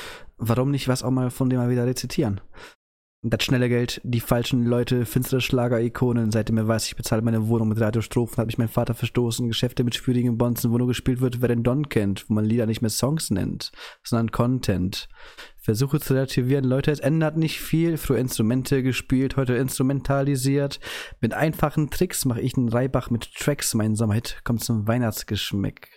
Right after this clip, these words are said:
Geschäft. Was willst du machen? Ja, easy. Von, das war die Line von Alligator aus seinem Gesamtkunstwerk mit drei anderen Boys, Trailer Park. Der Track heißt Armut treibt Jugendliche in die Popmusik. Ja, kann ich so unterzeichnen eigentlich.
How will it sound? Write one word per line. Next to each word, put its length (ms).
Geschäft. 680
Was 160
willst 180
du 60
machen? 300
Ja, 200
easy. 380
Von, 580
das 140
war 160
die 80
Line 180
von 160
Alligator 840
aus 140
seinem 320
Gesamtkunstwerk 1000
mit 100
drei 80
anderen 220
Boys, 280
Trailer 320
Park. 380
Der 80
Track 320
heißt 280
Armut 500
treibt 220
Jugendliche 460
in 60
die 80
Popmusik. 720
Ja, 640
kann 180
ich 80
so 60
unterzeichnen 480
eigentlich. 480